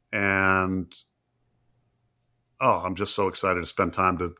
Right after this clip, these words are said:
to, uh, to expand on, uh, some of the, some of the lessons that I've learned over the years. Thanks for, uh,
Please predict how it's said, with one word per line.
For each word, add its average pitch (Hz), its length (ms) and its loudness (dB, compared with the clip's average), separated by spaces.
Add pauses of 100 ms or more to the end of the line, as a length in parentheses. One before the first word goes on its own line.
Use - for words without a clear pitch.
to, 90 240 -6
uh, 95 160 -6
to 117 140 -8
expand 123 480 2
on, 98 320 0
uh, 104 180 0
some 101 260 -4
of 95 80 -4
the, 95 120 -14
some 113 180 -2
of 95 60 -2
the 92 40 -4
lessons 101 360 -2
that 95 100 -2
I've 98 160 2
learned 92 220 0
over 87 160 -2
the 92 80 -4
years. 90 260 -2
Thanks 104 260 -2
for, 92 300 -2
uh, 87 120 -2